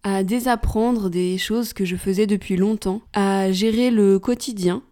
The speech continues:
Il m'a suivi pendant un an, on a fait un travail sur mes émotions, on a fait des petites expériences pour essayer de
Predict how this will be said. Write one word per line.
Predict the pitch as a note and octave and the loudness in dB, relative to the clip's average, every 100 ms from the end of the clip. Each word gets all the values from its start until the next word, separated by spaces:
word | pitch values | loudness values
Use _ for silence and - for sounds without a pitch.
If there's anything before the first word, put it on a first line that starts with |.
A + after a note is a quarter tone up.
| _ _ _ - | _ _ _ -8
Il | A3 G#3+ | -2 0
m'a | A3+ | 0
suivi | - A#3 A#3+ | -2 -4 -4
pendant | C4 A3 G#3 G#3+ - | -2 -2 0 0 -2
un | - A#3+ A3+ | -2 0 2
an, | F#3+ G#3 C4 | 2 0 -4
on | - G3 | -6 -4
a | F#3+ | -4
fait | G#3 | -4
un | A3+ | -4
travail | G#3 - G3 G3+ G#3+ | -4 -4 -2 -2 -4
sur | - | -4
mes | G3 F#3+ F#3 | -2 -2 -2
émotions, | G#3+ A3 G#3 - F#3+ - _ - | 0 -2 -2 -6 -8 -8 _ -4
on | F#3+ F#3+ | 0 0
a | F#3+ | -2
fait | - G#3 | -2 0
des | G3 F#3+ | 2 0
petites | G3 G3 A#3+ G3+ F#3 | 0 -4 -6 -4 -2
expériences | A3 - G#3 G3+ F3 F3 F#3+ G3+ - - - | -2 -2 -4 -2 0 0 -2 -6 -12 -16 -12
pour | - F#3+ | -8 -4
essayer | F#3+ - F#3+ G3+ | -4 -4 -2 -2
de | F#3 F#3 F3+ F3 | 0 0 0 -2